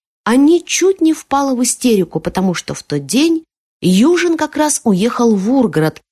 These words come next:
чтобы продать излишки изменённой калины, которую мы собрали после первых заморозков. Год выдался на редкость урожайным, ягод было много, и мы надеялись неплохо заработать. Но всё закончилось хорошо.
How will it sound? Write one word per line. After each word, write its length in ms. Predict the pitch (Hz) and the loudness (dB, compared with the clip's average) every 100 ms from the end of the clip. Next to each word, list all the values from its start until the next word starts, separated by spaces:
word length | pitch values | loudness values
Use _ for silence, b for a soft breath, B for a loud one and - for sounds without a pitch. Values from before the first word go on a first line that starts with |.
| _ | _
чтобы 280 | - - 226 | -6 0 0
продать 440 | 233 202 220 254 - | 0 -2 0 -2 -2
излишки 680 | 214 185 240 311 - - 214 | -4 -2 0 0 -2 -4 -4
изменённой 600 | 208 190 202 247 269 262 | -2 2 2 2 2 0
калины, 560 | 254 269 277 233 160 135 _ _ _ | 0 0 2 4 2 -2 _ _ _
которую 360 | 226 254 226 220 | -4 0 2 2
мы 120 | 208 | 0
собрали 420 | 196 185 262 269 | -2 -2 -2 -2
после 320 | 254 208 190 | -4 -6 -6
первых 460 | 170 208 233 208 196 | -2 -2 0 0 0
заморозков. 680 | 196 185 135 143 - - - _ _ _ _ _ - | -2 -2 -2 -6 -8 -12 -20 _ _ _ _ _ -12
Год 380 | 160 214 302 | -2 -2 -2
выдался 440 | 190 208 160 165 180 | 0 0 0 -2 0
на 120 | 180 | 0
редкость 460 | 254 330 320 - - | 0 -2 -6 -6 -6
урожайным, 720 | 294 277 302 277 165 139 127 _ _ - | -4 -2 -2 0 0 -2 -6 _ _ -2
ягод 360 | 185 202 185 | 0 0 -2
было 240 | 160 170 165 | -2 0 2
много, 520 | 160 202 277 180 135 _ _ _ | 2 2 2 -2 -6 _ _ _
и 120 | 160 | 0
мы 220 | 160 180 | 2 2
надеялись 560 | 262 247 185 233 269 - | 0 0 0 0 -2 -4
неплохо 420 | 285 - 220 247 | -6 -4 -4 -4
заработать. 680 | 233 254 226 160 - - - _ _ _ | -6 -6 -4 -6 -6 -14 -20 _ _ _
Но 180 | - 254 | 0 0
всё 240 | 269 381 392 | 0 -2 -2
закончилось 680 | 247 240 254 262 214 202 | -4 -6 -4 -4 -6 -6
хорошо. 540 | - 170 165 - 156 | -8 -10 -10 -10 -10